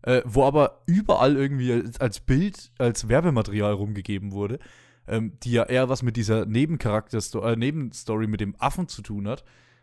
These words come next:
ähm, frag ich mich, Alter, du kannst da so geilen Scheiß draus machen und dann machen sie da so eine Side-Story draus und machen halt dieses Hauptding.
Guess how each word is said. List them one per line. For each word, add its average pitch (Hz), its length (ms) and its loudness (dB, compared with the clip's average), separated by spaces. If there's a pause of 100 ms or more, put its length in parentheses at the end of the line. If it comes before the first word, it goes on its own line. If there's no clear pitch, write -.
(180)
ähm, 107 300 -2 (600)
frag - 240 -8
ich 117 40 -10
mich, 117 160 -12
Alter, 113 180 -2
du 110 80 -4
kannst 135 220 -2
da 117 60 -2
so - 300 0
geilen 165 340 0
Scheiß - 400 -6
draus 104 220 -6
machen 107 260 -6 (340)
und 110 100 -6
dann 117 140 2
machen 139 220 0
sie - 100 -4
da 127 140 2
so 123 80 -4
eine 117 160 0
Side-Story 117 580 -2
draus 110 320 -2
und 117 60 -4
machen 113 220 -4
halt 110 160 -4
dieses 104 180 -8
Hauptding. 107 420 -6